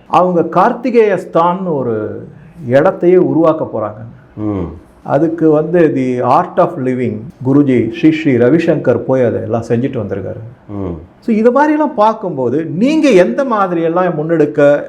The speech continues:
Speaker 1: உங்களுடைய முன்னெடுப்புகள் இருக்கு? தமிழ்நாடை எப்படி நீங்க இந்த மனநிலையிலிருந்து கொண்டு போக போறோம்?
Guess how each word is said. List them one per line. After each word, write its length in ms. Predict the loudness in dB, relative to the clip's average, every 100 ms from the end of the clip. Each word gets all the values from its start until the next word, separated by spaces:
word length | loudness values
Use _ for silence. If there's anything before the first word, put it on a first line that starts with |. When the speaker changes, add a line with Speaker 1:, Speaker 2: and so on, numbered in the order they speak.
| -6
Speaker 1:
உங்களுடைய 420 | 0 2 2 4
முன்னெடுப்புகள் 500 | 4 4 0 -2 -2
இருக்கு? 560 | -2 -4 -2 -4 -6 -2
தமிழ்நாடை 680 | 2 4 4 4 2 2 2
எப்படி 400 | 0 0 0 0
நீங்க 400 | 0 0 -2 -4 -10 0
இந்த 360 | 4 6 4
மனநிலையிலிருந்து 1000 | 2 2 2 2 2 0 0 0 -2 -4
கொண்டு 240 | -4 -2 -2
போக 240 | -4 -6
போறோம்? 280 | -10 -14 -12